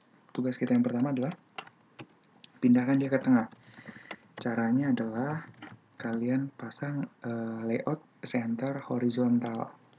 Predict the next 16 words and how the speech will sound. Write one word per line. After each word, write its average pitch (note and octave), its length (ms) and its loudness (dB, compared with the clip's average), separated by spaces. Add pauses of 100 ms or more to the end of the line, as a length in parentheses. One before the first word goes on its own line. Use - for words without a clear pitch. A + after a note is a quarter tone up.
(280)
seperti - 320 -6
ini. B3+ 80 -4 (960)
Jadi A2 240 -2
true. B2 320 -2 (880)
Nah, - 240 -4 (1300)
kemudian A#2+ 560 2
atur E3+ 400 0
jaraknya, D#3 480 2
teman-teman. A2+ 400 -2 (960)
Android, A2+ 480 -4 (560)
margin, B2 560 0 (240)
top. C3 160 -4 (1120)
Atur C3+ 320 0
jaraknya B2+ 480 0
dari B2 240 2
atas. - 400 -4